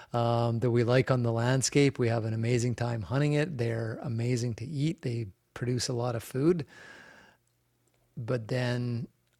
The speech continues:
in our conservation work, we tell people about the dangers of introduced species and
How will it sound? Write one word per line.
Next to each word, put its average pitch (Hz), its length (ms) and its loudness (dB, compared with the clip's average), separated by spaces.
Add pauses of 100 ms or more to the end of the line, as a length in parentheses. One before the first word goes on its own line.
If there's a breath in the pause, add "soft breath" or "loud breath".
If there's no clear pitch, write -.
(100)
in 120 100 -4
our 117 120 -2
conservation 123 840 0
work, 117 320 -2
we 113 120 -4
tell 117 220 -8
people 117 360 -10
about 110 320 -8
the 117 80 -12
dangers 113 500 -8
of 110 120 -8
introduced 110 420 -8
species 135 680 -4
and 113 400 -10